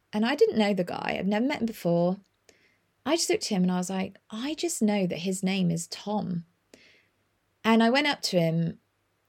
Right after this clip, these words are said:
and so I, I just asked him and I said, "Hi, it's Tom, isn't it?" And he was like, "Yeah." And I was like, "Oh, I thought that's what your name was." And he just was, like, looking at me like, "You weirdo,"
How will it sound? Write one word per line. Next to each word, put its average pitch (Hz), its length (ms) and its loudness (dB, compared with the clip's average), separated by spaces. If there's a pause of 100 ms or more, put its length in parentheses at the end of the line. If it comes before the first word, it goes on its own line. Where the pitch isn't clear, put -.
and 214 140 0
so 226 160 4
I, 185 180 2
I 208 80 4
just 214 180 0
asked 262 280 -2
him 190 80 2
and 196 100 0
I 196 60 -2
said, 220 400 -2 (180)
"Hi, 359 200 2
it's - 520 -2
Tom, 269 340 0
isn't 175 240 -2
it?" 208 220 -2 (240)
And 196 100 -2
he 196 120 0
was 185 180 -2
like, 180 380 -2
"Yeah." 175 340 -2 (1700)
And 196 100 -2
I 190 80 0
was 196 140 -2
like, 196 420 -4 (1080)
"Oh, 320 240 2
I 214 100 0
thought 294 220 0
that's - 220 -4
what - 140 -4
your 165 80 -2
name 160 240 -4
was." - 440 -8 (240)
And 175 300 -2
he 196 180 2
just 175 240 -4
was, 170 140 -8
like, 160 240 -6 (400)
looking 170 260 0
at - 140 -6
me 165 100 -6
like, 127 260 -10
"You 170 200 -4
weirdo," 160 640 -6